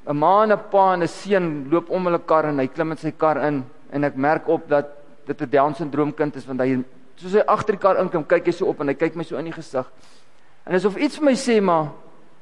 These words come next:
dis wat op pad is. Maar dis of my, ek,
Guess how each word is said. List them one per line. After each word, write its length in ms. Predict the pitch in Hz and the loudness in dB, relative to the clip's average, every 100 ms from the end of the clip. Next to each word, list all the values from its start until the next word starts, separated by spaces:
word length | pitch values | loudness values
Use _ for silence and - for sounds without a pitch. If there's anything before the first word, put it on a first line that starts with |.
| - - - | -20 -20 -8
dis 140 | 156 156 | -8 -6
wat 160 | 151 | -8
op 100 | 147 | -4
pad 220 | 160 151 | -4 -4
is. 180 | 104 120 - - - - - - - - | -6 -18 -20 -20 -20 -20 -20 -20 -20 -10
Maar 120 | - 175 | -2 0
dis 140 | 196 | 2
of 120 | 220 | 2
my, 120 | 220 - - - - - - - - - - - | 0 -4 -8 -20 -20 -20 -20 -20 -20 -20 -20 -14
ek, 260 | 226 - | -12 -8